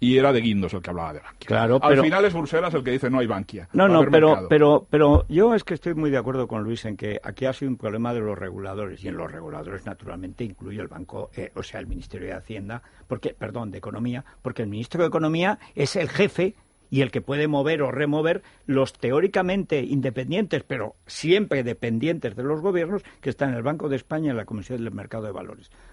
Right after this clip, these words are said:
Speaker 2: O sea, cuando habla el gobierno en España, tú sabes que está mintiendo. No sabes hasta qué punto puede estar mintiendo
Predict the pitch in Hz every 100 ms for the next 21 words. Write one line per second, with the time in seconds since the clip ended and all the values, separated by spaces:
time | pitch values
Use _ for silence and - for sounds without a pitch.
0 | - - 156 - - _ _ _ _ -
1 | 185 180 175 202 254 262 226 160 156 165
2 | 139 120 104 - 175 131 - 190 185 185
3 | - 131 - 135 120 104 - - - -
4 | _ _ 147 - 254 - 160 - 120 170
5 | - 247 - 90 - - 127 - 156 156
6 | 147 165 180 208